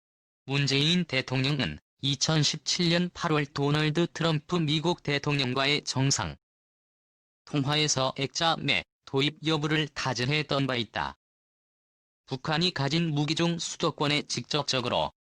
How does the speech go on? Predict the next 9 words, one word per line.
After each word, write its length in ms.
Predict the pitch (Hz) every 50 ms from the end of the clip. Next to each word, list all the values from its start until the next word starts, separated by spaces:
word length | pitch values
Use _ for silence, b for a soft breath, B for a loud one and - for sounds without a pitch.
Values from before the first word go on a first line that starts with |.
| _ -
위협이 420 | 113 127 113 156 151 165 156 147
되는 260 | - 143 151 165 175
장사정포의 960 | 156 - 147 147 139 - 147 139 - 135 120 - - 160 156 139 131 127 135 135
방어를 520 | - 131 131 135 135 131 107 85 76 71 - _ _ _ _ _ _ _ _ _ _ _ _ _ _ _ _ _ _ _ _ -
위한 400 | 123 131 120 143 165 165 165 151 -
아이언돔도 840 | 120 123 135 139 139 151 156 156 147 - 160 151 151 156 175 170 147
추진한다. 760 | - - - 143 120 120 117 117 117 107 90 78 76 73 - _ _ _ _ _ _ _ _ _ _ _ _ _ _ _ _ _ _ _ _ _ _ -
전력화는 880 | - - 139 147 156 156 160 160 - - 156 165 151 147 156 151 143
빠르면 540 | - 147 143 135 135 135 151 135 85 76 -